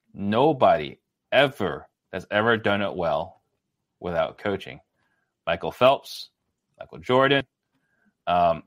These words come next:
everyone that you and I are friends with has received coaching at one point or another.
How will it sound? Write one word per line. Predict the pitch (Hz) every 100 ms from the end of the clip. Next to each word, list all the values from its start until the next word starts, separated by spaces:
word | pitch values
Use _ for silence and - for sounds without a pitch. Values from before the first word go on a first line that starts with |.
| -
everyone | 110 123 151 165 156 135 123 127 127
that | 110 85
you | 98 120
and | 131
I | 107 113
are |
friends | 107 - 120 135
with | 85 78 - _ _ _ _ _
has | 101 95
received | 104 123
coaching | - 208 - - - _ _ -
at | 101
one | 101 120
point | - 107
or | 104
another. | 101 139 95 73